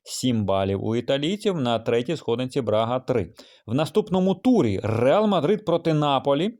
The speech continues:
на Бернабео, ну а в Португалії, мабуть,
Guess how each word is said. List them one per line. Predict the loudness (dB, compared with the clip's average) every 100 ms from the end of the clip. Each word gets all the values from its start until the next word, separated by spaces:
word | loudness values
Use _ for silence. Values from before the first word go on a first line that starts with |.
| -4
на | 0 2
Бернабео, | 2 2 0 0 2 2 0
ну | 0
а | 0 -2
в | -2
Португалії, | -4 -2 -2 0 -2
мабуть, | -2 0 -2